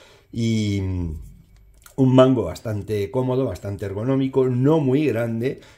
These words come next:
A lo mejor aquí una mano muy grande pues no encaja muy bien, la mía es una talla nueve o por ahí, un poquito más, y la verdad es que, mm, el cuchillo pues me va francamente bien.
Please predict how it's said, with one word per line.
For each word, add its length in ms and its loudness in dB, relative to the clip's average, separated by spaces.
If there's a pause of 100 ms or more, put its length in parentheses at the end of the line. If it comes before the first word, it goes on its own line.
A 140 -8
lo 80 -6
mejor 260 -4
aquí 180 -4
una 160 -2
mano 220 -2
muy 160 -2
grande 340 -2
pues 240 -10
no 140 -4
encaja 300 -6
muy 180 -6
bien, 320 0 (280)
la 160 -8
mía 380 -4
es 140 -12
una 240 -10
talla 680 -10
nueve 560 -2
o 480 -8
por 160 -8
ahí, 160 2
un 80 -2
poquito 320 -8
más, 440 0 (1200)
y 140 0
la 100 2
verdad 320 -4
es 80 -6
que, 480 -2
mm, 420 -8
el 140 -8
cuchillo 640 -4 (340)
pues 220 -6
me 160 -6
va 240 -2
francamente 720 -4
bien. 260 -6